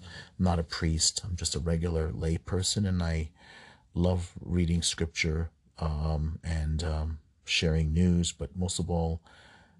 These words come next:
doing something like this. If it helps somebody out there and someone appreciates it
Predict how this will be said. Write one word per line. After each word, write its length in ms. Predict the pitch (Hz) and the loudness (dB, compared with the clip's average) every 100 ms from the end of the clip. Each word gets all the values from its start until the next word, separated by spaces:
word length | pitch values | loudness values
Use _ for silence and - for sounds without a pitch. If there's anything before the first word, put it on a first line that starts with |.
| - - | -10 -2
doing 220 | 92 92 | 2 4
something 380 | - 92 98 87 | 4 2 0 0
like 300 | 78 78 - | 0 -4 -6
this. 340 | 71 - - | -4 -2 -2
If 160 | 78 78 | -4 -6
it 60 | |
helps 280 | - 85 - | -4 -2 2
somebody 640 | - 90 85 82 80 78 | 2 2 0 0 -2 -4
out 240 | 73 80 - | -4 -8 -6
there 340 | 82 76 90 101 | -6 -4 -6 -8
and 180 | 92 95 - - | -10 -12 -18 -8
someone 380 | - - 80 67 | -2 0 0 -2
appreciates 720 | - 90 82 - 78 78 - | -4 -4 -2 0 0 0 -2
it 120 | 80 | -4